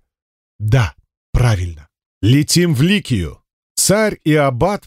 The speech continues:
поставил условием очищения убийства Химеры. Я её убил. Вот вдобавок его дочь к нему везу.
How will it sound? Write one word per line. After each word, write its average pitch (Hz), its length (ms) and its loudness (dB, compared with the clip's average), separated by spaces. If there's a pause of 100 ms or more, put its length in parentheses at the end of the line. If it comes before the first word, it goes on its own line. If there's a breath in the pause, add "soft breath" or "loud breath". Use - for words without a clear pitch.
поставил 165 580 -2
условием 170 560 0
очищения 139 840 0
убийства 123 580 -2
Химеры. 180 640 -2 (460)
Я 156 320 2
её 165 420 0
убил. 147 680 -2 (300)
Вот 208 240 2
вдобавок 160 580 -2
его 147 260 0
дочь 117 400 -4
к - 80 -14
нему 107 240 -2
везу. 98 520 -2